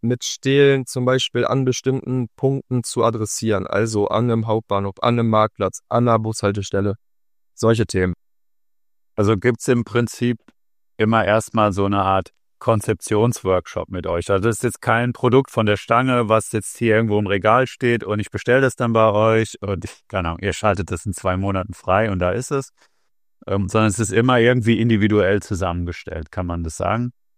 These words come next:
Speaker 1: Ähm, ich würd so ein Hybrid sagen, weil, ähm, also es kommt drauf an, wer, wer da vor uns,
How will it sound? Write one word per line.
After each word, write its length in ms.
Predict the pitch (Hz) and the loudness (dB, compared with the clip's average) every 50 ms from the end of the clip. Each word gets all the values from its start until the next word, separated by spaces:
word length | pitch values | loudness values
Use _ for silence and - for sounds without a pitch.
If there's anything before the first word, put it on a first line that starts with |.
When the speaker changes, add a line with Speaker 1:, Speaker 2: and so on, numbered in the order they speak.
| _ _ _ _ _ _ _ _ - | _ _ _ _ _ _ _ _ -6
Speaker 1:
Ähm, 600 | 113 113 120 120 120 123 123 123 120 120 123 123 - - _ - | -4 -2 0 0 0 0 0 0 0 0 -2 -4 -6 -10 _ -10
ich 160 | - - - | -10 -4 0
würd 160 | 127 131 131 _ _ _ | 0 0 0 _ _ _
so 220 | - - 117 120 | -10 -4 -2 -2
ein 80 | 120 120 | 0 0
Hybrid 400 | 120 123 110 107 117 135 139 - | -2 -2 -2 -2 -2 -4 -4 -2
sagen, 480 | - 135 135 143 147 151 160 165 160 - | 0 2 2 2 2 0 -2 -6 -4 -2
weil, 360 | - 117 120 127 131 131 - - _ _ _ _ _ _ _ _ _ - | 2 4 4 6 4 4 2 -2 _ _ _ _ _ _ _ _ _ -10
ähm, 300 | 90 113 113 127 123 117 - | -8 -6 -6 -6 -6 -6 -4
also 120 | - 131 | -4 -2
es 120 | 147 135 - | -2 -2 -2
kommt 180 | - 151 151 | -2 -2 0
drauf 160 | 135 139 135 - | 0 -2 -2 0
an, 300 | - 143 139 139 139 - _ _ - | 0 0 0 0 -2 -4 _ _ -14
wer, 480 | 127 117 110 120 127 131 131 131 127 - _ _ _ _ _ _ _ _ _ _ | -10 -4 0 2 4 6 6 4 4 0 _ _ _ _ _ _ _ _ _ _
wer 460 | - 107 107 113 120 131 135 131 127 | -12 -4 0 2 4 4 4 4 2
da 220 | 110 110 113 120 120 | 2 2 2 2 2
vor 300 | 110 - - 139 147 147 | 2 2 2 2 2 2
uns, 340 | 147 147 143 - - - | 2 0 -4 -8 -12 -12